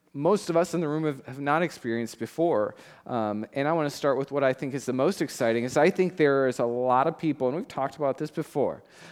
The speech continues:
um, statistics and studies even reflecting the reality that people today, many people in our own culture,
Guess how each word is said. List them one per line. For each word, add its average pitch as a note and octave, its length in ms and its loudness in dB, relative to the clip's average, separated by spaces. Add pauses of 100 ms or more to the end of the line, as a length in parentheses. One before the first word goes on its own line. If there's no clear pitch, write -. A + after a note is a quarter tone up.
(120)
um, G#2 420 -4 (220)
statistics F#3 800 0
and C#3+ 200 -6
studies F3 640 0
even D#3 300 -4
reflecting D#3+ 640 -2
the D3+ 160 -2
reality A#2+ 520 0
that A2+ 200 -4
people G3 420 -2
today, D3+ 460 2
many E3+ 560 0
people A#2+ 420 -4
in A3 280 -2
our A#3+ 180 0
own F#3 240 0
culture, B2 460 -2